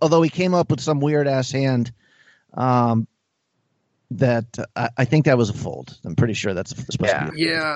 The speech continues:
Speaker 3: I woulda, I woulda folded. Uh, it, um, it's, <sighs> man, it's just too, I think, likely that, that he's got it and he's not bluffing, you know?
Speaker 2: Right.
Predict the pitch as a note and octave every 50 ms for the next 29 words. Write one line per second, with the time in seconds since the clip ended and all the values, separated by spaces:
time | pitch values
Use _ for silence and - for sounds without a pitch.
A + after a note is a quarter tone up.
0 | C#3 D#3 F3 F3+ F3+ E3+ E3 D#3 C#3+ A#2+ G#2 D3+ D#3+ D#3 D#3 C#3+ C3 - - C#3
1 | C3 B2+ A#2+ B2 A#2+ A#2+ - - - C#3 C3+ B2 A#2+ A#2+ A#2+ A#2 - - - C3+
2 | B2+ - - _ C3+ B2 A#2+ A#2+ A#2+ A#2 A2+ G#2+ - _ _ _ _ _ _ _
3 | _ _ _ _ _ _ _ _ _ _ _ _ - C3+ C#3 - - - - _
4 | _ - - - - - - - - - - - - - - - - _ _ C3+
5 | B2+ A#2+ A2+ G#2+ - - - - C#3+ C3 - - E3 D3 - - - F3 F3 D#3+
6 | D3+ D3+ D3 C#3 C3+ C3 B2 - - _ _ _ _ _ _ _ _ _ _ _
7 | _ _ _ _ _ _ _ _ _ _ _ _ _ _ _ _ - B2+ A#2 B2
8 | A2 A2 A#2+ A#2+ B2 A#2+ A#2+ C3 B2 A#2 G#2+ - A2 G#2+ - _ _ - A#2+ A2+
9 | A#2+ A#2 A#2 A2+ - C3 B2 A#2+ A#2+ A#2+ A#2+ A#2 - - - B2 A#2 A#2+ A#2 A2
10 | A2+ A2+ A2+ - G#2 - B2 A2 F#2+ - - - - B2+ - _ - _ _ -
11 | C3+ C3 B2 B2 A#2+ A#2 - - A#2 A2 F#2+ F#2+ F#2+